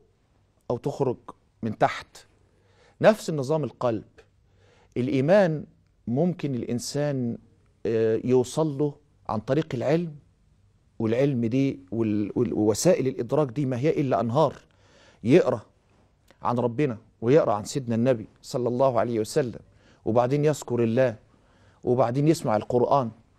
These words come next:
وبعدين يصلي، فيتيجي الأنهار من فوق، فقوم يزداد إيمانا ونورا في قلبه. أو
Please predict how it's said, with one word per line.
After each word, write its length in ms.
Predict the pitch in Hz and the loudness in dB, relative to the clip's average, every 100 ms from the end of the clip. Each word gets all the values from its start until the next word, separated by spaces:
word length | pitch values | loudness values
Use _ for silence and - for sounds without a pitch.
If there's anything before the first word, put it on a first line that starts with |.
| _ _ _ _ - | _ _ _ _ -2
وبعدين 540 | 123 131 117 156 156 | 2 2 4 2 4
يصلي، 520 | 135 - 185 127 113 - _ _ _ _ _ | 2 4 2 2 -4 -8 _ _ _ _ _
فيتيجي 480 | - 165 190 233 185 | 0 2 2 2 2
الأنهار 340 | 160 143 185 | 2 2 0
من 120 | 156 | 0
فوق، 500 | 131 196 190 - - - _ _ _ _ _ _ _ | 0 4 4 4 -8 -20 _ _ _ _ _ _ _
فقوم 260 | - 147 165 | -4 0 2
يزداد 400 | 139 110 151 131 123 | 0 0 -2 0 -2
إيمانا 520 | 123 139 131 110 104 - - | 0 0 0 -2 -4 -8 -4
ونورا 380 | 117 147 135 | -2 0 0
في 160 | 113 - | -2 -6
قلبه. 360 | - 120 101 - _ _ _ _ _ - - - - | -2 -2 -2 -6 _ _ _ _ _ -20 -20 -4 2
أو 300 | 240 240 | 4 4